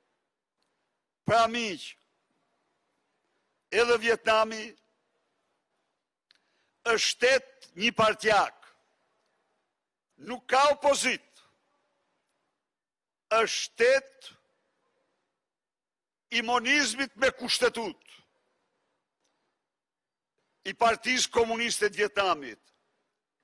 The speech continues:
Megjithatë, megjithse është shtet një partjak, përsëri ndarja midis parlamentit,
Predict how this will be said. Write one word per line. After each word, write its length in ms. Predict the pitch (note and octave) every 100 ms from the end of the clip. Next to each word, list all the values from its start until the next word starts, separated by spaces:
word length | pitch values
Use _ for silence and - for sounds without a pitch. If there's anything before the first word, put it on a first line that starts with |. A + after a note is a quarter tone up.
| _
Megjithatë, 640 | B2+ C#3+ D#3+ D#3+ F3+ E3+ C#3 F#2+ _ _ _ _ _ _ _ _
megjithse 720 | A#2 E3 D#3+ E3 A#3+ G#3+ - A3 A#3
është 140 | G3+
shtet 400 | - - A3 -
një 80 | G#3 F#3+
partjak, 600 | G3+ F#3 F#3 F3 B2+ - _ _ _ _ _ _ _ _ _ -
përsëri 720 | D#4 C#4+ - D#4 D#4 C4 A#2 - _ _ _ _ _ _ _ _ _ _ _ _ _ _ _ _ _ _ _ C3
ndarja 520 | C#3+ G#3 A3 G#3+ G3+
midis 640 | G3+ G3 G#3 G#3 - - - _ _ _ -
parlamentit, 800 | G#3 G#3 G3+ G#3+ G3+ - F#3+